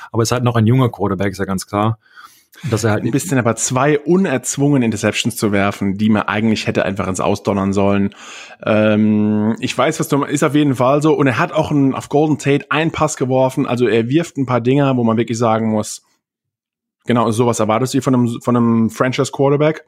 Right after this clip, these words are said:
Speaker 1: Ja.
Speaker 2: Aber macht halt, und das ist, glaub ich, jetzt in seinen neunzehn Starts, hat er irgendwie achtzehn Turnover. Äh, es ist halt, irgendwie musst du denn diese Fehler irgendwann mal ausmerzen.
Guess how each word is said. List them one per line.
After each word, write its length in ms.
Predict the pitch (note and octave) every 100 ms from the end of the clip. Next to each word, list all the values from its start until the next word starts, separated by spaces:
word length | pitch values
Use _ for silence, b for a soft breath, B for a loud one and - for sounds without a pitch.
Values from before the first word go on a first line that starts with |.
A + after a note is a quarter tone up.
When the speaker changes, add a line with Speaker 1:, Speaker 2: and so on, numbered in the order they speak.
| _ A#2+
Speaker 1:
Ja. 60 | _ _ _ _ _ -
Speaker 2:
Aber 220 | - G#2
macht 280 | G#2 A#2 -
halt, 300 | B2+ A#2 - B B B2+ B
und 80 | A2
das 100 | G#2+
ist, 140 | G#2
glaub 140 | G#2+ G#2+
ich, 40 |
jetzt 100 | G#2
in 60 | G#2
seinen 220 | G2+ G2+
neunzehn 440 | G2+ B2 A#2+ A2
Starts, 440 | - G#2+ G#2 A2 G#2+
hat 80 |
er 60 | F#2+
irgendwie 220 | G#2 G#2
achtzehn 360 | - - A#2 G#2
Turnover. 600 | G2+ G#2+ G#2+ G#2+ G2+ - B B B -
Äh, 440 | F#2 F#2 F2+ F#2 - _ - -
es 160 | -
ist 180 | - -
halt, 220 | G#2+ G2+
irgendwie 460 | D#3 F3 E3 C3+ B2+
musst 280 | B2+ B2 -
du 20 |
denn 140 | A2+ G#2
diese 180 | G#2
Fehler 420 | - A2+ G#2 G2+ -
irgendwann 340 | B2+ A#2+ G#2+
mal 140 | G2+
ausmerzen. 840 | F#2+ A2+ - F#2+ F#2 - A2+ B2